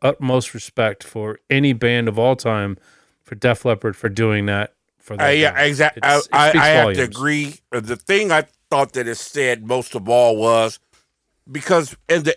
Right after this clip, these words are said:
Speaker 2: eighties band, it was all about image. It was all about imagery.
Speaker 1: Mm-hmm.
Speaker 2: You had to, you know, you didn't see any overweight guys,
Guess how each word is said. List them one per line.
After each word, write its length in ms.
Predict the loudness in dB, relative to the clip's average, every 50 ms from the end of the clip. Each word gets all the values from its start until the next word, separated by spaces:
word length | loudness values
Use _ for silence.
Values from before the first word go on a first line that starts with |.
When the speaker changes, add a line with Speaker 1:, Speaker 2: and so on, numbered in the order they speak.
| -2
Speaker 2:
eighties 380 | -2 -2 -2 -2 -4 -6 -10 -10
band, 340 | -6 -4 -2 -2 -2 -4 -4
it 80 | -6 -8
was 160 | -8 -10 -10 -4 -2
all 240 | 0 2 4 2
about 340 | 2 2 2 2 2 2 0 -2
image. 540 | -2 -2 -2 -2 -4 -8 _ -16 -20 _ _ _ _ _ _ _ _ _ _ _ _ _ _ _ -16
It 40 | -16
was 140 | -16 -10 -2 0
all 200 | 2 4 4 4
about 240 | 4 4 4 4 2
imagery. 420 | 0 -2 0 -2 -4 -6 -6 -8 -8
Speaker 1:
Mm-hmm. 80 | -8
Speaker 2:
You 80 | -10 -6 -2 0
had 220 | 2 0 0 -2 -6
to, 120 | -16 -14 -8
you 100 | -6 -4
know, 160 | -2 -2 -4
you 100 | -4 -8 -10 -12 -18 -16 -8
didn't 320 | -4 -2 0 0 0 -2
see 200 | -4 -6 -6 -4
any 200 | -2 -2 0 2
overweight 540 | 4 4 4 4 4 4 4 4 2 2 0
guys, 520 | 0 2 4 4 4 2 0 -2 -8 -16